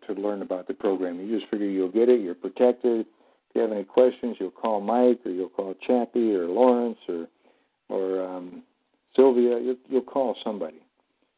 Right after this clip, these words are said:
And guys, that's not the way it works, okay?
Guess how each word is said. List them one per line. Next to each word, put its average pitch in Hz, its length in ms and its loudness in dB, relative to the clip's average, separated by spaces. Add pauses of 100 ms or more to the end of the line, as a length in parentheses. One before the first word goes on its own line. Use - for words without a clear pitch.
(580)
And 104 100 -12
guys, 104 220 -2
that's 104 220 -4
not 110 180 -6
the 110 60 -6
way 107 220 0
it 107 80 -2
works, 113 360 -2 (320)
okay? 104 380 -6